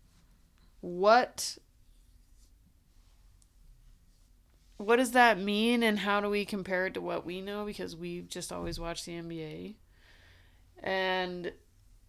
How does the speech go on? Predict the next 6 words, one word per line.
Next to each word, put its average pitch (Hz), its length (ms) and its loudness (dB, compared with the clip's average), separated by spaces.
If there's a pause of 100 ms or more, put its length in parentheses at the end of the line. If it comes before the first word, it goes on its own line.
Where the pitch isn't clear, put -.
(500)
um, 180 720 -2 (640)
I'll 190 160 -6
give 196 220 -6
you 208 100 -6
some 196 200 -8
stats. - 920 -8